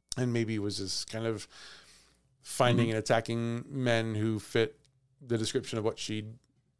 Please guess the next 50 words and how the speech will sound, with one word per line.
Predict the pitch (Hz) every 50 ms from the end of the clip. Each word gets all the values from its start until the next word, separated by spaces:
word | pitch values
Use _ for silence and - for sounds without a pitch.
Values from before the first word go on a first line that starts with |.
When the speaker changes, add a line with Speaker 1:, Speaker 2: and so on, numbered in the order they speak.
| _ _ 117
Speaker 1:
did | 113 123 110 139
Speaker 2:
Mm-hmm. | 131 139 151 - - 135
Speaker 1:
know, | 131 127 120 123 131 - -
uh, | - 123
what, | 120 117 117 - -
you | 151 143
know, | 123 110
what | 107 113 -
she | - 127 120
saw | - 117 113 127
and | 139 131
what | 110 98
she | 107
noticed | 113 117 123 151 170 165 -
Speaker 2:
Mm-hmm. | - 123
Speaker 1:
until | 127 123 117 123 117 110 107
she | 104 - - 113 110 110
was | 107 104 107
like, | 98 - - -
"Oh, | 147 131
this | 113 113 110 -
is | 101 92
the | - 101
one." | - 73 - 202 202 180 - _ _ _ _ _ -
Speaker 2:
Yeah. | - 131 104 90 - -
Speaker 1:
And | 127 120
it | 113
took | - 131 -
her | 117 113 110 107
three | - - 117 113
ti-, | - - 147 170 196 202 - -
tries, | - 170 196 208 202 196 175 -
and, | 156 151 156 160 165
uh, | 160 165 165 - - - 370
Speaker 2:
Hmm. | 370 349 302
Speaker 1:
I, | 156 151 - -
that's, | 175 190 202 196 - - - - _ _ _ _ _ _ _ _ _ _ -
you | 127 120
know. | 107 92 - _ _ _ _ _ _ _ _ _ _ _ _ _ _ _ _ _ _ _ _ _ _ _ _ _ _ _ - -
Speaker 2:
I'm | 151 139
sure | - 156
nobody's | 127 110 104 104 92 -
super | - - 123 - - -
innocent | 95 110 104 101 - - 107 104 -
here. | 113 117 110 113 120
I | 127
mean, | 139 143 143
that's, | 165 170 160 - - - - -
you | 165 123
know, | 98 92 95